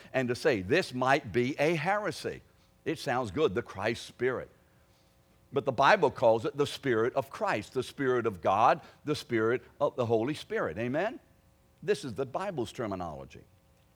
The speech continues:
So, the defense of the gospel. John knew that the integrity of the gospel was at stake, and the only remedy for this was the truth. Remember John eight thirty-one to thirty-two. Jesus said,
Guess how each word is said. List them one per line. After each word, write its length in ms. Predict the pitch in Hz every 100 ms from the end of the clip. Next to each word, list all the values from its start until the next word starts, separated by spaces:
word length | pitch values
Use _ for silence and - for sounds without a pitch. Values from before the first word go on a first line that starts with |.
| _ _ _ - - -
So, 240 | - 143 107
the 140 | 123
defense 420 | 147 - 202 190
of 80 | 160
the 80 | 139
gospel. 420 | 131 127 - 98
John 360 | 90 147 180 170
knew 160 | 180
that 200 | 127 135
the 140 | 147 127
integrity 560 | 117 - 190 196 180
of 80 | 165
the 60 | 147
gospel 460 | 135 160 175 131 117
was 180 | 117
at 80 | 120
stake, 340 | - 180 151 - - -
and 120 | 151
the 120 | 147
only 240 | 196 226
remedy 400 | 165 208 202 147
for 160 | 147 131
this 320 | 143 160 - - _
was 220 | 151 175
the 60 | -
truth. 520 | - 262 226 95 - _ _ _ _ _ _ _ _ _ -
Remember 220 | 131 139
John 320 | 127 135 135
eight 240 | 143 123 -
thirty-one 460 | 135 131 123 123
to 60 | 113
thirty-two. 520 | 135 120 113 165 120
Jesus 320 | 110 143 123
said, 220 | - 127